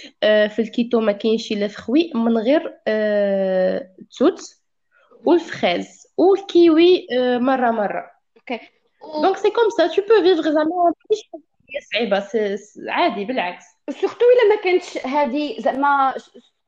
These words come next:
Speaker 2: سكون أبيل لايف ستايل، يعني هاد القضية تق-، دار غير شهر ونص ولا شهرين ولا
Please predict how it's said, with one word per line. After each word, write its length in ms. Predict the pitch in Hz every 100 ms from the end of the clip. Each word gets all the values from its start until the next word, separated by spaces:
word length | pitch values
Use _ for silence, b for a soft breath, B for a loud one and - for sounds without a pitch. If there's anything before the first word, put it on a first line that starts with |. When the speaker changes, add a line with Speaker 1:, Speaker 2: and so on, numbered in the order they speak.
| _
Speaker 2:
سكون 280 | - 269 285
أبيل 280 | 277 285 254
لايف 220 | 277 285
ستايل، 400 | - - 208 196
يعني 280 | 185 262 269
هاد 120 | 269
القضية 380 | - 294 240 370 554 - b b -
تق-، 520 | - - 262 214 220
دار 300 | 196 302 277
غير 220 | 320 359
شهر 420 | - 247 285 302
ونص 260 | 269 370 - _ - _ -
ولا 140 | 269
شهرين 520 | 294 269 240 302 403
ولا 140 | 349